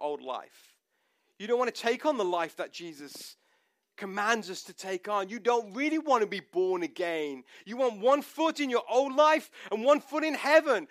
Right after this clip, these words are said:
but you don't want to give up. And if that's you, this is what's happening. There's rocky soil there,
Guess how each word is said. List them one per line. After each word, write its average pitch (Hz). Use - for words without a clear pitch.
but 247
you 277
don't 330
want 330
to -
give 302
up. 302
And 202
if 214
that's 240
you, 240
this 208
is 208
what's 202
happening. 226
There's 190
rocky 208
soil 214
there, 208